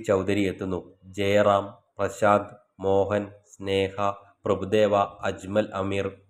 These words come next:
ലൈല, വി ടി വി ഗണേശ്, യോഗി ബാബു തുടങ്ങിയവരും വെങ്കട് പ്രഭുവിൻ്റെ സ്ഥിരം കൂട്ടാളികളായ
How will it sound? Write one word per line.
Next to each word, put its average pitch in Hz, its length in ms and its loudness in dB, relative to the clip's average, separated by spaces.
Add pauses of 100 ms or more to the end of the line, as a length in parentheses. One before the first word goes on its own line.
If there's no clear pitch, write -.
(140)
ലൈല, 98 500 2 (520)
വി 104 120 0 (140)
ടി 110 160 2
വി 107 180 2
ഗണേശ്, 95 400 0 (140)
യോഗി 98 500 -2
ബാബു 98 280 4
തുടങ്ങിയവരും 95 600 -4 (360)
വെങ്കട് 101 380 0
പ്രഭുവിൻ്റെ 95 440 0
സ്ഥിരം 104 440 -2
കൂട്ടാളികളായ 98 800 2